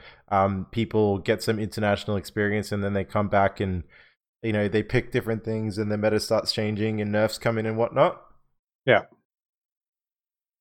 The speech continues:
Speaker 1: Or new heroes come in. <laughs> Like me.
Speaker 2: Yep.
Speaker 1: Um,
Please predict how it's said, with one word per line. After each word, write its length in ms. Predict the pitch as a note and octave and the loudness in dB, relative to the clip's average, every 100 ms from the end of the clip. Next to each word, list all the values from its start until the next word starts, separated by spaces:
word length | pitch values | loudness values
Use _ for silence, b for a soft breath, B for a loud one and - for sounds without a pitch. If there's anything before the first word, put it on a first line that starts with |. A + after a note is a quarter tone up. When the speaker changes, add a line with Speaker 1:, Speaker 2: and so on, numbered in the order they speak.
| _ _ | _ _
Speaker 1:
Or 120 | C3+ | -2
new 220 | A#2+ A#2 G#2 | 0 0 2
heroes 400 | G#2+ A2 G#2+ - | 2 4 2 0
come 180 | A2 A2 | 0 0
in. 140 | A#2+ - - | 0 0 4
<laughs> 160 | C#3+ | 8
Like 320 | G3 E3+ A2+ | 8 8 4
me. 140 | A2 G#2 | 0 0
Speaker 2:
Yep. 340 | A2+ - - | 0 0 -2
Speaker 1:
Um, 440 | G2+ G2 F#2 F2+ | 0 2 0 -8